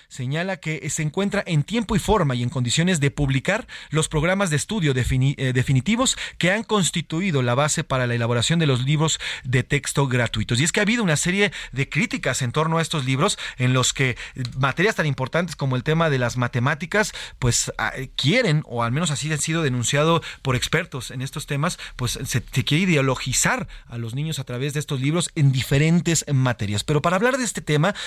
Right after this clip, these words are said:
este tema importantísimo para los niños de nuestro país, le agradezco el favor de estos minutos y que nos tome la llamada a la doctora Alma Maldonado. Ella es investigadora del Departamento de Investigaciones Educativas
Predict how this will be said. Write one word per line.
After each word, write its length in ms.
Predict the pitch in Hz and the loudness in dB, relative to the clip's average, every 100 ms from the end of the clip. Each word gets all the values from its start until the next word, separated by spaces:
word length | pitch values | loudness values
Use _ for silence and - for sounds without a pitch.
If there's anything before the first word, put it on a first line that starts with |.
| - | -8
este 120 | 170 | -2
tema 160 | 175 202 | 0 0
importantísimo 840 | 175 139 127 113 226 - 143 117 | 0 -2 0 -2 0 -2 -2 -4
para 160 | 120 117 | -2 -2
los 160 | 117 | 0
niños 260 | 127 185 139 | 2 2 2
de 80 | 120 | 0
nuestro 280 | 120 127 113 | -2 -4 0
país, 320 | 120 160 - - - | 2 2 0 -4 0
le 100 | 151 | 0
agradezco 540 | 160 190 220 - 143 | 2 2 2 2 2
el 100 | 139 | 2
favor 420 | - 127 151 160 - - 143 | 0 2 2 2 -2 -8 -2
de 280 | 147 151 | 0 2
estos 240 | 175 185 170 | 0 0 2
minutos 460 | 139 151 160 190 | 4 2 2 -2
y 40 | - | -2
que 100 | 131 | -2
nos 140 | 123 | -2
tome 180 | 160 165 | 2 2
la 60 | 127 | 2
llamada 420 | 120 131 151 202 - - - | 2 2 2 -2 -8 -12 -2
a 380 | 160 156 160 180 | 0 2 2 0
la 140 | 170 | 0
doctora 340 | 170 147 214 214 | 0 0 0 0
Alma 360 | 185 196 196 | 0 0 2
Maldonado. 460 | 180 156 143 123 131 | 0 0 0 0 -2
Ella 140 | 190 | 0
es 80 | 190 | 0
investigadora 580 | 180 147 - 135 160 185 | 0 0 0 0 2 2
del 120 | 143 | 2
Departamento 580 | 131 127 - 135 160 180 | 0 -2 -2 0 0 0
de 60 | 147 | 0
Investigaciones 640 | 123 - 120 113 156 139 | 0 0 0 2 4 4
Educativas 560 | 127 120 - 160 151 | 2 0 2 4 2